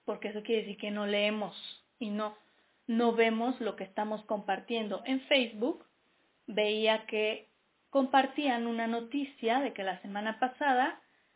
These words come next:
o la, esta que pasó, o la antepasada, no recuerdo bien, se iban a alinear algunos planetas, y decían, "Se alinearán este miércoles unos planetas". Y varias personas habían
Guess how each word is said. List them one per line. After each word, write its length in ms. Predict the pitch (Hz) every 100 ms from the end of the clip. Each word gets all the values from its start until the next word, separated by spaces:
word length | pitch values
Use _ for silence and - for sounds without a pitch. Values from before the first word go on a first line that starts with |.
| _ _ _ -
o 280 | 196 185
la, 420 | 185 208 202 196 190 - -
esta 240 | - -
que 100 | 233
pasó, 560 | 240 220 - 262 285 262
o 40 |
la 140 | 214 190
antepasada, 520 | 185 190 180 190 175
no 160 | 196 226
recuerdo 340 | 233 214 180
bien, 140 | 165 _ -
se 100 | 240
iban 320 | 247 247 247
a 40 | 247
alinear 560 | 233 226 220 220 262 -
algunos 440 | 214 202 196 208
planetas, 600 | - 277 294 349 349 233 - _ _
y 120 | 330 220
decían, 320 | 190 - 202 196 _ _ _ _ _ -
"Se 80 |
alinearán 680 | 277 285 285 269 233 247 277
este 260 | 254 240 240
miércoles 580 | 226 240 240 269 240 233
unos 200 | 214 208
planetas". 440 | 190 175 160 - _
Y 80 | 302
varias 240 | 349 381
personas 520 | 370 269 262 262 269 262
habían 600 | 214 220 226 226 254